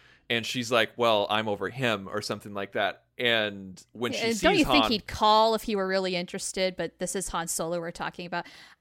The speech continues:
Speaker 2: I don't know. I don't know if I really wanna go the love triangle angle.
Speaker 1: Let's not then. Let's not. Let's not. I was just, I said it out loud, and as I was saying it out loud, I was like, "Oh, that's boring.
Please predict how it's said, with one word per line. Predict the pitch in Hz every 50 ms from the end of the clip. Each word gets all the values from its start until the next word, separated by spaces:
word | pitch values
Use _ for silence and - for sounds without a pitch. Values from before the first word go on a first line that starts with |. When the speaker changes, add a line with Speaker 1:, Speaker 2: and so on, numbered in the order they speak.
| _ _ _
Speaker 2:
I | 330 359 392 427 415
don't | 403 403 403 392 - 277
know. | 277 294 302 285 247
I | - 247 302
don't | 403 381 294
know | 302 294
if | 285 -
I | 285
really | 269 262 269 277 269
wanna | 226 226 226 226 220
go | 214 214 220
the | 214 196
love | 185 185 185 190 - -
triangle | - - 214 208 202 202 208 214 214 208 -
angle. | - 208 214 214 - 185
Speaker 1:
Let's | 220 220 220 -
not | 226 220 185 - 113 127
then. | 127 113 110
Let's | 127 160 185 180 - -
not. | 151 107 87 - _ _ _
Let's | 135 143 143 - -
not. | 131 101 78 - - _ _ _
I | 123 135
was | 143 143 135
just, | - 139 123 - - 131
I | 127 123
said | - - - 180 190
it | 196 180
out | 175 170 151 143
loud, | 143 147 147 143
and | 131 - -
as | 143 160 180 175
I | 190 180
was | 170 -
saying | - 175 160 151
it | 143 135
out | 135 127
loud, | 123 120 120 120
I | 123
was | 117 117 127
like, | 120 113 - -
"Oh, | 156 151 147 143
that's | 131 120 - -
boring. | 113 101 104 104 98 92 85 85